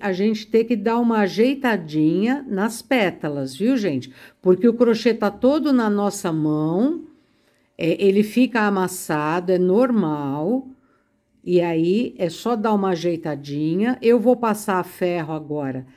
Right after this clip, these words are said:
pra tirar as marquinhas de caneta e já trago pra vocês verem o trabalho inteiro, tá bom? Olha aqui, ó. Eu mesma tô ajeitando todas as minhas.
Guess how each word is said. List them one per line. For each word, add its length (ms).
pra 180
tirar 380
as 140
marquinhas 600
de 140
caneta 640
e 80
já 160
trago 380
pra 160
vocês 480
verem 460
o 100
trabalho 760
inteiro, 680
tá 120
bom? 560
Olha 240
aqui, 200
ó. 140
Eu 200
mesma 360
tô 120
ajeitando 600
todas 460
as 200
minhas. 800